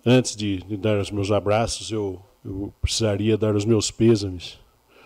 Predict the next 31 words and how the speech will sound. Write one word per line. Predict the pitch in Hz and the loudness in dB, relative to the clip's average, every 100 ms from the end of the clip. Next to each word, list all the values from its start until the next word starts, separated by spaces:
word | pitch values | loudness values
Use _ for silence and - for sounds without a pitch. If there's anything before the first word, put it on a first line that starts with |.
| - - - - - _ - | -20 -20 -20 -20 -20 _ -2
proferir | 110 107 110 113 | 0 2 4 4
os | 110 | 4
meus | 117 104 | 2 0
pêsames | - 113 107 | 0 0 2
aos | 107 - | -2 -2
familiares | 110 107 107 107 104 98 - - - - | -6 -2 0 2 0 -2 -6 -8 -18 -16
da | 117 107 | -4 0
senhora | - 113 104 | 2 2 2
Marinês | 104 104 110 - | 0 2 0 2
Cossenza | 107 - 107 101 | -2 0 0 0
Muniz, | 98 98 120 - | 0 4 4 4
viúva | 98 104 113 113 | 0 4 6 4
do | 101 | 2
seu | - 98 | 0 2
Décio | 104 107 - | 2 2 0
Muniz, | 101 98 120 - - _ - - - - - | -2 4 4 4 -4 _ -20 -20 -20 -8 0
mais | 107 | 0
conhecido | - 107 95 113 104 | 2 0 0 -2 -2
como | 107 101 | -2 -2
Décio | 104 101 - | 0 0 0
Português, | 110 104 92 92 113 110 - - _ _ - - - - - _ - | -2 -2 -2 -2 0 0 -4 -12 _ _ -20 -20 -20 -20 -20 _ 0
mãe | 110 117 | 4 4
da, | 107 95 92 | 4 0 -4
da | 113 110 | -6 -4
Liliana, | 101 101 101 113 127 120 113 | -2 -2 2 4 4 2 -2
da | 90 | -4
Rogéria, | 98 90 110 117 107 | -4 0 2 4 2
da | 98 | -2
Rutineia, | 101 - 101 107 117 113 - - | -4 -4 -2 0 0 0 -4 -12
da | 98 | -8
Silvia | 95 - 117 120 117 117 | -4 2 6 6 6 2